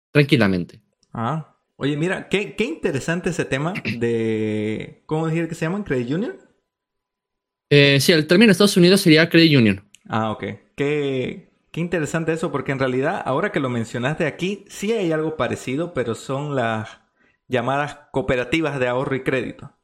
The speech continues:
Speaker 2: Entonces, por
Speaker 1: Ya,
Speaker 2: ejemplo
Speaker 1: sería, sí, sería más o menos lo que se maneja aquí como caja popular, prácticamente. Es más o menos el término.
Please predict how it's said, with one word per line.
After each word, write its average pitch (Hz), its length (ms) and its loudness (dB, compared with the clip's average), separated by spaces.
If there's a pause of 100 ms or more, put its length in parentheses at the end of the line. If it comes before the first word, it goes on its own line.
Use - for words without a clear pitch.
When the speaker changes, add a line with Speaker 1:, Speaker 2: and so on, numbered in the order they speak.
(400)
Speaker 2:
Entonces, 107 300 -6
por - 140 0
Speaker 1:
Ya, 185 60 6
Speaker 2:
ejemplo 127 200 -4
Speaker 1:
sería, 247 800 6
sí, 185 300 2 (260)
sería 202 200 6
más 226 200 4
o 233 60 8
menos 220 200 10
lo 160 640 10
que 156 80 4
se 147 100 4
maneja 143 340 8
aquí 160 120 0
como 151 380 8
caja 165 240 4
popular, 120 440 6
prácticamente. 113 540 4
Es - 140 -2
más 160 140 2
o 208 40 10
menos 185 260 6
el 143 100 4
término. 110 380 4